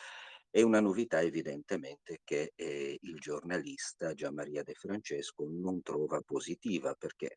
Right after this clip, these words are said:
mm, più avanti dice: "Tra le novità positive si può invece annoverare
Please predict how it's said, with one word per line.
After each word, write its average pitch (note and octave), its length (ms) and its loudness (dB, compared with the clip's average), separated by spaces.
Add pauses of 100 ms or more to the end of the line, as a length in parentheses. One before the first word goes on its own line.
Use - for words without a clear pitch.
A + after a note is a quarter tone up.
mm, C#2+ 140 -8
più F2+ 160 0
avanti E2+ 540 4
dice: D2 420 -4
"Tra F2 180 0
le E2+ 120 2
novità F2 420 0
positive F2 640 -2
si - 200 -8
può F#2 280 4
invece D#2+ 760 -2 (580)
annoverare G2+ 1080 4